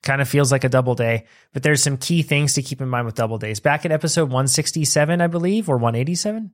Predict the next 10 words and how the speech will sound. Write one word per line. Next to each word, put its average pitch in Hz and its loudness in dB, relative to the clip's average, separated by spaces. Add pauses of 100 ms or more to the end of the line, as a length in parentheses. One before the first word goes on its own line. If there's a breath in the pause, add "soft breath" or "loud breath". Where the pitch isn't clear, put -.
shoot, - -6
um, 131 2
we 131 2
covered 147 0
this 139 2
epi-, 139 -2
we 143 0
covered 131 0
this 123 0
topic. 131 -2